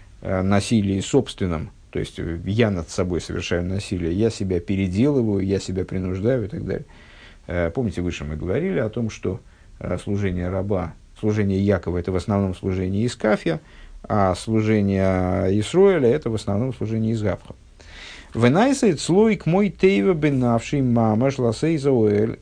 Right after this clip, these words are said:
И со временем вот это ярмо, оно становится, ну, неотъемлемой частью его существования, то есть оно, оно к нему немножко прирастает. А, он,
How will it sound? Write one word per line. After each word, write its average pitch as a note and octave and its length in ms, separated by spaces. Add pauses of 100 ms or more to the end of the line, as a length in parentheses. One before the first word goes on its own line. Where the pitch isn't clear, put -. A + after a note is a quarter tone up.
И B2+ 680
со - 200
временем A#2+ 580 (260)
вот A2+ 160
это B2+ 300
ярмо, A#2+ 640 (720)
оно A2+ 300
становится, A#2+ 920 (600)
ну, A2+ 160
неотъемлемой C#3 640
частью A#2+ 320
его A#2+ 80
существования, A#2 640
то - 100
есть - 100
оно, A2+ 320
оно A2+ 280
к - 80
нему A#2+ 140
немножко A#2 300
прирастает. A#2 800 (640)
А, G2 640 (100)
он, G#2+ 440